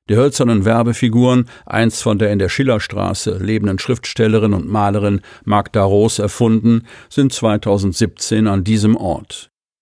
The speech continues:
Jan Kux ist schon seit neunzehnhundertdreiundsiebzig offizielle Werbefigur der Stadt. Die mehrere tausend Euro teuren Figuren im Lotsenviertel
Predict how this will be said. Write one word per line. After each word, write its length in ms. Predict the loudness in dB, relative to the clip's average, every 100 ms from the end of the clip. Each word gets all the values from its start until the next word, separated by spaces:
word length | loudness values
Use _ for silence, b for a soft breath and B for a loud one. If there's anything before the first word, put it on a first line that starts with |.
| _ _ _
Jan 280 | 0 0 0
Kux 340 | -2 -4 -8
ist 260 | -12 -12 -4
schon 220 | 0 0
seit 320 | 2 0 0
neunzehnhundertdreiundsiebzig 1500 | 0 2 0 0 2 0 0 0 2 2 -2 -6 -12 -12 -6
offizielle 600 | -4 -4 -6 -6 -4 -4
Werbefigur 600 | -2 -2 -4 -8 -8 -6
der 140 | -6 -6
Stadt. 520 | -6 -10 -10 -20 -20 _ _ _ _ _ _ _
Die 200 | -2 0
mehrere 440 | 2 2 0 -2 -2
tausend 440 | 0 0 0 -4
Euro 320 | -4 -4 -4
teuren 380 | -2 -2 -2 -2
Figuren 440 | -4 0 2 2
im 100 | 2
Lotsenviertel 840 | 2 0 0 -2 -2 -2 0 0 0